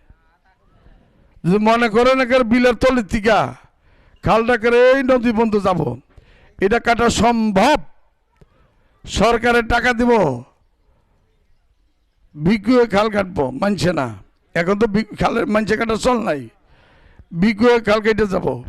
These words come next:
জমি যাব আপনাদের, দুই দিক দিয়ে রাস্তা হয়ে যাব, একের দুই দিকে দুপার রাস্তা হয়ে যাব, একদম রাস্তা বেঁধে যাব।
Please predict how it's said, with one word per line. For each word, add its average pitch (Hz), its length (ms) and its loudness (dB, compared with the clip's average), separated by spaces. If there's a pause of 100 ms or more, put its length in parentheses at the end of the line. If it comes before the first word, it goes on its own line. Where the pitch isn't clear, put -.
(960)
জমি 220 360 2
যাব 226 220 2
আপনাদের, 226 440 0
দুই 220 260 2
দিক 220 200 -4
দিয়ে 247 120 0
রাস্তা 220 320 0
হয়ে 262 100 0
যাব, 185 360 -2 (1400)
একের 240 400 0
দুই 254 240 2
দিকে 233 200 0
দুপার 233 420 0
রাস্তা 226 300 2
হয়ে 233 140 4
যাব, 196 160 0
একদম 226 440 2
রাস্তা 226 220 0
বেঁধে 208 280 -2
যাব। 165 180 -2